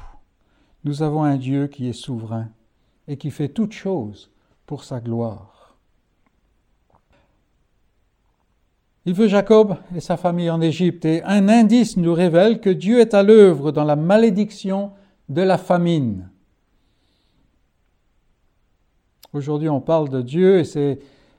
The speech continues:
pour la bénédiction qu'on en parle, n'est-ce pas ? Mais ici, il est à l'œuvre dans la malédiction de la famine. Au verset cinq, nous lisons, du, du chapitre quarante-deux,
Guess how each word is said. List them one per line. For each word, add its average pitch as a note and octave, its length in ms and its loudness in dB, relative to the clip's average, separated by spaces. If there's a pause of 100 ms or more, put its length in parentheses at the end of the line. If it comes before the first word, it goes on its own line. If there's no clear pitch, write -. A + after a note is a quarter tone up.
(220)
pour F3 120 -4
la D#3+ 120 0
bénédiction F3 640 0
qu'on D#3 180 -4
en C#3 120 0
parle, B2+ 300 -2
n'est-ce C3 200 -8
pas ? C#3 180 -2
Mais D3 160 -2
ici, E3+ 300 -4
il G3+ 100 -2
est G3 140 -2
à F#3+ 60 2
l'œuvre F#3 300 0
dans D#3+ 120 -4
la D3+ 120 -4
malédiction E3+ 960 -2
de D#3 80 -4
la D3 160 -2
famine. C#3+ 760 -4 (760)
Au D#3+ 140 0
verset G#3+ 460 0
cinq, F3+ 640 2
nous F3 180 -2
lisons, E3+ 720 0 (1200)
du, D#3 280 -6
du C#3+ 100 -6
chapitre D3 300 -6
quarante-deux, B2 560 -4